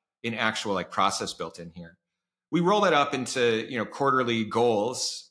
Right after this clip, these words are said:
um, so that hopefully these things can kind of fit into the, um, the bigger picture.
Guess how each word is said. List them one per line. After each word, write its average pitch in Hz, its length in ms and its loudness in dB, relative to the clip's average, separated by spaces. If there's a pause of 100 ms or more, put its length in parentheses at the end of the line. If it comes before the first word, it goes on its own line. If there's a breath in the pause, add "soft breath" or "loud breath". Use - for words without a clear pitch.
um, 107 320 -2
so 120 120 -4
that 117 80 0
hopefully 120 640 -2
these 110 220 -6
things 113 260 -4
can 117 120 -12
kind 110 140 -6
of 95 80 -8
fit 120 280 -2
into 113 320 -4
the, 98 380 -4 (380 loud breath)
um, 95 520 -6 (260)
the 113 100 -6
bigger 110 260 -6
picture. 95 560 -8